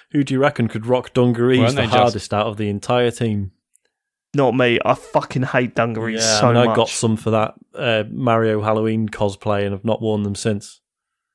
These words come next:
Speaker 3: <laughs> Joe wants to dress the kids in dungarees all the time. Well, not so much Harry now, he's too old for it, but when, like, they were younger or whatever,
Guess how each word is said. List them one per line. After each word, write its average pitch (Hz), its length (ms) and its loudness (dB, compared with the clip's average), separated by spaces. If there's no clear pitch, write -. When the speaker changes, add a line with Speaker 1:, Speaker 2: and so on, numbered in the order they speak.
Speaker 3:
<laughs> 214 640 0
Joe 170 240 2
wants 160 280 2
to 143 120 -4
dress 139 260 0
the - 60 -8
kids 139 300 0
in 120 100 -4
dungarees 117 520 -4
all 127 300 2
the 127 120 0
time. - 320 -2
Well, 156 80 2
not 165 220 0
so 143 100 -4
much 131 180 0
Harry 123 240 -2
now, 110 140 -6
he's 110 120 -8
too 113 160 -4
old 117 160 -2
for - 120 -10
it, - 60 -12
but 107 100 -10
when, 120 160 -2
like, 123 400 0
they 131 120 2
were 127 60 0
younger 120 320 -2
or 110 60 -4
whatever, 107 440 -6